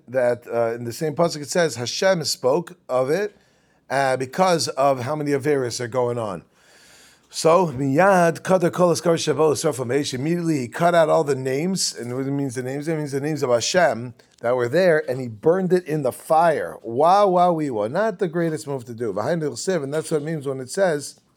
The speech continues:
Velo Pachadu, Velo Karu, as Bigdehem.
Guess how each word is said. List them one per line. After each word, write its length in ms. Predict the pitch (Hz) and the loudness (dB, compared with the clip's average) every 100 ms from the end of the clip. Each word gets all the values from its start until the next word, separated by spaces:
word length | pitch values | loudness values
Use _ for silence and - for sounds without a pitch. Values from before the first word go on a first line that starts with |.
| _ _ _ _ _ _ _ _ _ _ - | _ _ _ _ _ _ _ _ _ _ -16
Velo 460 | 98 117 143 165 | -6 0 4 4
Pachadu, 500 | 165 160 160 123 127 | 4 0 -2 -4 -4
Velo 260 | 123 131 131 | -2 -2 -4
Karu, 460 | - 160 143 127 - _ _ _ | -2 0 0 -2 -8 _ _ _
as 220 | 120 104 | -8 -6
Bigdehem. 760 | 110 123 113 131 151 107 80 | -4 -4 0 2 2 0 -6